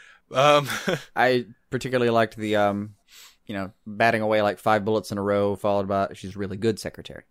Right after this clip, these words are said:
Speaker 1: Yeah.
Speaker 2: I think
Speaker 1: Um,
Speaker 2: little moments like
Speaker 1: looks
Speaker 2: that
Speaker 1: cool.
Speaker 2: are gonna, are, are gonna, like, make this film have a little, eh, it's, it's gonna be a little more fun, I think,
Speaker 1: Mm-hmm.
Speaker 2: than what we've
Speaker 1: I mean, uh,
Speaker 2: been made to be.
Speaker 1: it looks fun.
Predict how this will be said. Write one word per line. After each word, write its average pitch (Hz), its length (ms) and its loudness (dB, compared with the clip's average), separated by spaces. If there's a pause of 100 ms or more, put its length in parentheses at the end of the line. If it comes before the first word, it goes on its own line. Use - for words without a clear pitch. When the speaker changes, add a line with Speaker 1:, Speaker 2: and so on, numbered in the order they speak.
(140)
Speaker 1:
Yeah. 117 240 2 (760)
Speaker 2:
I 165 120 4
think 190 140 6
Speaker 1:
Um, 139 80 0
Speaker 2:
little 175 180 6
moments 156 280 4
like 156 100 8
Speaker 1:
looks 131 100 2
Speaker 2:
that 131 180 8
Speaker 1:
cool. 127 120 6
Speaker 2:
are 117 140 2
gonna, 113 160 -4
are, 113 180 2 (100)
are 107 40 4
gonna, 107 220 0
like, 101 300 0
make 107 180 -4
this 104 160 -4
film 101 220 -4
have 98 140 -4
a 98 40 -4
little, 98 260 -6 (220)
eh, 247 300 -12 (200)
it's, - 220 -16
it's 139 160 -10
gonna 127 160 -2
be 110 60 2
a 107 40 2
little 101 160 -2
more 95 100 -6
fun, 95 240 -6
I 98 60 -6
think, 90 300 -10 (400)
Speaker 1:
Mm-hmm. 117 520 -14
Speaker 2:
than 101 120 -6
what 98 140 -2
we've 92 260 -6 (120)
Speaker 1:
I 165 60 -4
mean, 175 240 -2
uh, 151 240 2
Speaker 2:
been 95 140 -6
made 92 140 -6
to - 40 -12
be. 92 180 -6
Speaker 1:
it 147 140 2
looks 165 300 -2
fun. 127 420 -2